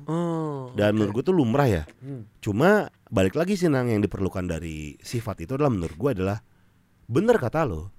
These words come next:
Speaker 2: kita masih menjadi kita yang dulu.
Speaker 1: Heeh.
Speaker 2: Cuma bedanya, gue selalu bilang sama orang-orang ya, bedanya dulu kaos band gue sablonan ya.
Speaker 1: Heeh.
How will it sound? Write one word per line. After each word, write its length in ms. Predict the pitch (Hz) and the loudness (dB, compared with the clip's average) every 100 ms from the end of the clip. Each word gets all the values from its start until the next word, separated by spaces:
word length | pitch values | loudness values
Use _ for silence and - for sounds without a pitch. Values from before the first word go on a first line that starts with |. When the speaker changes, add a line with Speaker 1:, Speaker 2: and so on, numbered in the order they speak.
| - _ - | -20 _ -10
Speaker 2:
kita 340 | 117 - 202 | -8 -4 -2
masih 260 | 208 160 180 | -2 -2 -2
menjadi 320 | 165 117 135 | -2 0 -2
kita 200 | 147 147 | -4 -4
yang 140 | 143 151 | -2 -2
dulu. 360 | 175 160 - - _ _ - | -2 -2 -6 -14 _ _ -8
Speaker 1:
Heeh. 580 | 160 170 139 127 143 117 - - | -2 0 -2 -4 -6 -8 -10 0
Speaker 2:
Cuma 140 | 190 | 4
bedanya, 420 | 175 147 160 208 139 | 6 8 6 4 2
gue 200 | 139 226 | 0 0
selalu 240 | 208 135 | 2 4
bilang 140 | 107 101 | 4 4
sama 100 | 92 | 2
orang-orang 380 | 90 92 123 160 | -2 -2 -2 -2
ya, 160 | 82 64 73 | -4 -8 -6
bedanya 460 | 92 87 98 165 | -4 -2 0 0
dulu 320 | 139 117 165 | 0 2 0
kaos 240 | - 101 101 | 0 -4 -2
band 200 | 101 92 | -2 0
gue 200 | 127 170 151 - | 2 0 0 -6
sablonan 500 | 113 101 90 85 127 | -4 0 2 2 0
ya. 80 | 151 _ _ - | -2 _ _ -10
Speaker 1:
Heeh. 260 | 127 120 | -8 -8